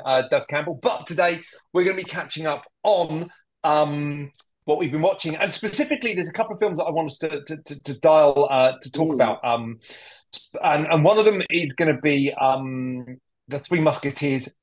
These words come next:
Speaker 1: Milady, um,
Speaker 2: Mm-hmm.
Speaker 1: which they don't say it like that in any way, shape or form in the entire film.
Speaker 2: No.
Speaker 1: Um, and another one would be Godzilla Minus One,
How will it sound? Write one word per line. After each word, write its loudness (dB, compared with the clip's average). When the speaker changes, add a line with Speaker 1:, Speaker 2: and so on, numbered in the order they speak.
Speaker 1:
Milady, 0
um, 2
Speaker 2:
Mm-hmm. -4
Speaker 1:
which 0
they 2
don't -2
say 2
it 0
like -6
that -4
in -14
any -2
way, -2
shape -6
or -14
form -6
in -10
the -8
entire -2
film. -2
Speaker 2:
No. 4
Speaker 1:
Um, 4
and 0
another 0
one 0
would -8
be -6
Godzilla 2
Minus -6
One, -2